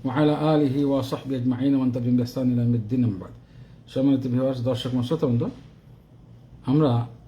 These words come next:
সবর পর্ব নম্বর বারো, এখানে আলোচনা করব সবরের আরেকটি হাদিস।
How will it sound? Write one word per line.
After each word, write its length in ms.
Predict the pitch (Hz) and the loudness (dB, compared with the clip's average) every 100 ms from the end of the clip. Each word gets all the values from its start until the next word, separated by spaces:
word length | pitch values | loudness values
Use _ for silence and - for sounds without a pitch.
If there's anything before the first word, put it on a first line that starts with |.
| - - - - - | -20 -20 -20 -20 -16
সবর 540 | - - 131 147 175 214 - - - - - - - - - | -8 -2 2 4 2 0 -12 -20 -20 -20 -20 -20 -20 -20 -8
পর্ব 260 | 135 135 127 | 0 2 4
নম্বর 280 | 131 127 123 | 4 4 2
বারো, 380 | 101 123 113 - - - - | 0 0 -2 -4 -16 -20 -14
এখানে 240 | 147 165 | -6 -2
আলোচনা 320 | 156 139 139 | -2 -2 -2
করব 340 | 131 135 151 196 - - - - - - - - - - - - | -2 -2 -4 -6 -12 -20 -20 -20 -20 -20 -20 -20 -20 -20 -20 -18
সবরের 440 | - 175 170 185 185 | -4 0 2 2 0
আরেকটি 420 | 151 160 - 170 | -2 -2 -4 -4
হাদিস। 500 | 123 110 156 - | -2 -2 -4 -10